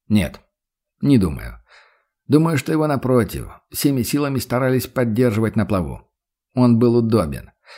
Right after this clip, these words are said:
Происходящее почти не контролировал, в дела не лез. Вся работа была свалена на прочих служителей. Делай, что хочешь. Лишь составь отчеты и протоколы так, чтобы он поставил подпись. В случае его смерти, еще не факт, что Хальц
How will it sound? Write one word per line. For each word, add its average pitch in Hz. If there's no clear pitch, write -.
Происходящее 131
почти 131
не 127
контролировал, 117
в 127
дела 135
не 113
лез. 95
Вся 139
работа 135
была 123
свалена 123
на 120
прочих 123
служителей. 90
Делай, 135
что 113
хочешь. 82
Лишь 123
составь 110
отчеты 98
и 92
протоколы 95
так, 123
чтобы 92
он 120
поставил 101
подпись. -
В -
случае 120
его 101
смерти, 101
еще 139
не 160
факт, -
что -
Хальц 107